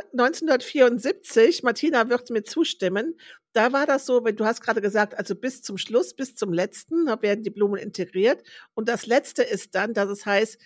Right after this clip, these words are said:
„Kinders, nehmt euch ein Gesteck mit nach Haus.“ Und dann bist du mit diesen, <laughs> die es früher gab, diesen Schwämmen, die hast du dann aus den Gefäßen rausgenommen. Dann ist jeder mit so einem langen Blumengesteck mit, mit einem grünen Schwamm drunter nach Haus,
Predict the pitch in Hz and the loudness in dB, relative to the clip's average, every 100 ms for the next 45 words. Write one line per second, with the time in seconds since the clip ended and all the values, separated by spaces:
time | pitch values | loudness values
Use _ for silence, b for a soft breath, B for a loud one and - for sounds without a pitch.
0 | b _ _ - 240 170 - 220 247 185 | b _ _ -2 2 0 2 2 4 2
1 | 185 196 180 - 214 208 196 190 185 170 | 0 -2 -4 0 0 0 -2 -2 0 0
2 | 180 170 143 - 170 180 185 240 - 247 | 2 2 0 -4 -2 0 2 -2 -2 0
3 | 208 202 185 180 180 175 175 b b - | 0 -2 -4 -6 -6 -8 -8 b b -20
4 | - 202 - 339 - 311 202 - 262 285 | -8 -8 -4 -4 0 -2 -2 -6 0 2
5 | 254 185 196 - 214 185 185 - 208 285 | 2 0 -2 -4 -8 -8 -8 -4 0 0
6 | 247 208 277 - B B - 311 381 277 | 0 -6 -8 -12 B B -2 6 8 6
7 | - 262 269 262 294 - 302 247 247 285 | 2 2 2 0 -4 0 -2 -2 -10 -18
8 | - 202 - 247 349 302 233 233 254 330 | -8 -4 2 4 4 0 0 0 0 -4
9 | 240 240 226 226 - 247 247 233 220 226 | -2 0 -2 -4 -4 0 2 0 -4 -4
10 | 220 208 208 233 254 226 220 240 226 214 | -4 0 0 0 -4 -6 -6 -6 -8 -12
11 | - 233 233 233 208 - 202 190 202 214 | -4 -4 -4 -6 -8 -8 -10 -12 -14 -8
12 | 202 233 247 - 208 226 - 226 226 220 | -4 -4 -6 -4 -4 -2 -6 -2 0 -2
13 | 190 196 220 254 | 0 2 4 2